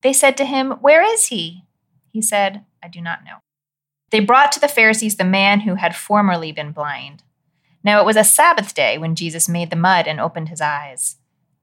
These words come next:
Then the Pharisees also began to ask him how he had received his sight. He said to them,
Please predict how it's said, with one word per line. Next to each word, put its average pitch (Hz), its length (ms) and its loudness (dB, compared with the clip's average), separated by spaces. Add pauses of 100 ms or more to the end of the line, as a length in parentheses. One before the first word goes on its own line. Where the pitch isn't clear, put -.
Then 196 120 2
the 202 80 4
Pharisees 220 500 2
also 220 320 4
began 180 340 0
to - 180 -4
ask 190 320 -4
him 180 180 -4
how 226 340 2
he 220 200 -6
had 190 200 -2
received 175 440 -4
his 165 160 -6
sight. - 480 -4 (460)
He - 140 -8
said 247 320 2
to 233 100 -4
them, 180 520 -2